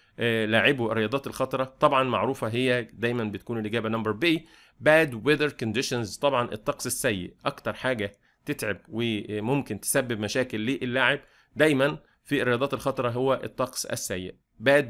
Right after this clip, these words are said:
weather conditions، أوكي؟ So, Unit eleven، أهم يا شباب الأسئلة في Unit eleven مع بعض. Choose the best answer، اختار الأفضل الإجابة برضو يا شباب. Number one،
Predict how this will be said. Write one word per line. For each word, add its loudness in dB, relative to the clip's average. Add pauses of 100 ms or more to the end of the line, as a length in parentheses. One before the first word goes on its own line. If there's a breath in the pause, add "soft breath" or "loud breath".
(120)
weather 2 (140)
conditions، -2
أوكي؟ 4 (340 loud breath)
So, 6 (1300)
Unit 4
eleven، 4
أهم 6
يا 4
شباب 0
الأسئلة 0
في -2
Unit -6
eleven 0
مع 2
بعض. 4 (3000)
Choose 2
the 4
best 4
answer، 2
اختار 4
الأفضل 0
الإجابة 2
برضو 0
يا -2
شباب. 0
Number -2
one، 4